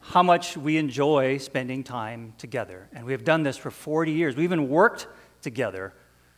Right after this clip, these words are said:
for about twenty years in a business, managing side by side, which some people say,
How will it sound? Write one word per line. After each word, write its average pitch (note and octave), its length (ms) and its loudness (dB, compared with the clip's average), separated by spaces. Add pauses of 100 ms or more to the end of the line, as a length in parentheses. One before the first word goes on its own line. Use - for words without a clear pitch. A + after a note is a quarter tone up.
(160)
for - 140 -4
about A#2+ 260 0
twenty G#3 300 0
years B2 360 -2
in C#3 100 -4
a C#3 40 -6
business, G#3 640 0 (100)
managing E3+ 440 -2
side G3 320 6
by A3 140 6
side, A#3+ 400 4
which C#3 140 -2
some F3 120 0
people E3+ 200 -2
say, F#3 320 2